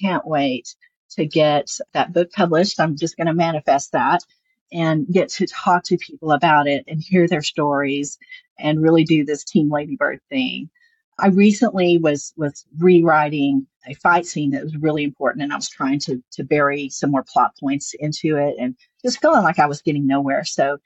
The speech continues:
we have a really creative theater community here, and I invited a couple of actors over,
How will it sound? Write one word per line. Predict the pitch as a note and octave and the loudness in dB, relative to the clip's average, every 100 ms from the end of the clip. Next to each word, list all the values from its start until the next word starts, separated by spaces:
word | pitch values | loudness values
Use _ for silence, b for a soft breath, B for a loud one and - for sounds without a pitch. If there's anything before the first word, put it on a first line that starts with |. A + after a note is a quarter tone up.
| _ _ | _ _
we | A#3 | 2
have | B3 | 4
a | |
really | A3 E3+ E3+ E3 | 4 4 4 2
creative | - D3+ D3+ D3+ D3 D3 - - | 0 0 0 0 -2 -4 -4 -2
theater | D#3 D#3 D3+ | 0 0 -2
community | D#3 D3 D#3 D#3+ | -4 -4 -8 -10
here, | D#3 D#3+ E3 G3+ _ _ _ _ - | -8 -6 -6 -8 _ _ _ _ -4
and | E3 | -2
I | D#3+ | 0
invited | D#3+ E3 D#3 D#3 | 2 2 0 -4
a | |
couple | C#3+ D3 D3+ | 0 0 2
of | D3 | 0
actors | C#3+ - D#3 D3+ | -2 -6 -4 -2
over, | D3 C#3+ C#3 C#3 | -2 -2 -2 -2